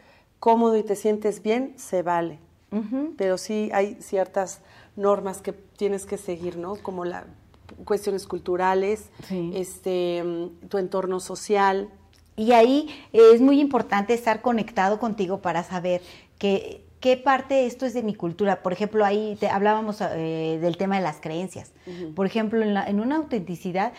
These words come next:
Speaker 2: tú tienes que estar muy consciente de, "¿Esto que estoy diciendo es verdaderamente mío?
Speaker 1: Ujú.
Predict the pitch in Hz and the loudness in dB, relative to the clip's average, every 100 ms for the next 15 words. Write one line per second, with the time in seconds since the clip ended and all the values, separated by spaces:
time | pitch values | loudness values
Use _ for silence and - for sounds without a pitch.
0 | - 226 262 330 294 240 233 233 240 214 | -12 -4 0 0 -2 -2 0 0 -2 -4
1 | 208 190 233 233 170 - - - 240 339 | -4 -4 -2 -2 -2 -6 -8 -6 -4 -4
2 | 359 - 214 208 220 196 175 180 170 175 | -4 0 0 0 -2 -2 0 -4 -2 -4
3 | 170 160 160 160 190 269 277 269 262 254 | -2 -4 -4 -4 -4 -4 -2 -4 -2 -2
4 | 214 202 226 - _ 190 190 196 | -2 -4 -6 -12 _ -12 -8 -8